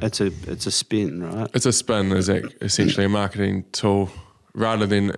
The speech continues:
Speaker 2: and I think in different countries, different, uh, you know, like Delaware North companies versus,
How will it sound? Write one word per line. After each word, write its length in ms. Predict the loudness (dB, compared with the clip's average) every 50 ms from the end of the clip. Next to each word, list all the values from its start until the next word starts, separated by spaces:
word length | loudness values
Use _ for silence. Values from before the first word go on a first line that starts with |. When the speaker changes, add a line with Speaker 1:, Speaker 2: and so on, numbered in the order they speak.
| -6 -4
Speaker 2:
and 180 | 0 2 2 2
I 80 | 2 2
think 280 | 2 0 0 0 0
in 180 | 2 2 2 4
different 340 | 2 2 2 2 0 0 0
countries, 480 | -2 -2 -2 0 2 2 2 2 2
different, 480 | 2 0 2 2 2 0 0 -2 -6 -10 _ -2
uh, 260 | 0 2 4 4 2 2
you 80 | 2
know, 340 | 2 2 2 2 2 0 -2 -4 -4 -2
like 440 | 0 0 0 0 -2 -6 _ _
Delaware 400 | 0 2 4 6 6 6 6 6
North 300 | 6 6 4 4 4 2
companies 580 | 0 0 -2 0 0 2 4 4 6 6 4 4
versus, 480 | 4 4 6 6 6 6 4 2 0